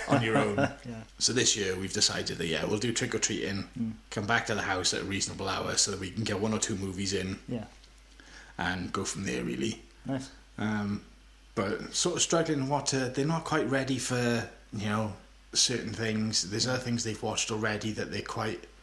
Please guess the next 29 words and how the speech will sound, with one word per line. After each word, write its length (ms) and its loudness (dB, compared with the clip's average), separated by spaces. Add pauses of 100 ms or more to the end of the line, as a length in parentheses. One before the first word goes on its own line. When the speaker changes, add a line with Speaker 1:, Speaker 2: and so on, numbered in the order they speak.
(720)
Speaker 1:
like 140 2
Jurassic 420 4
Park 280 2
and 100 -6
Jurassic 360 2
World, 200 0
they 100 2
love 260 2
watching 320 0
those, 240 0
so 80 2
they're 120 0
not 300 2 (160)
adverse 440 2
to 120 -4
being 340 -2
scared 680 0
Speaker 2:
Yeah, 200 -2
yeah. 80 -4
Speaker 1:
or 360 -2
jump 260 0
scares 380 0
and 100 -4
all 60 -4
the 100 -2
rest 280 0
of 140 -8
it. 300 -8
Speaker 2:
Mm. 140 -4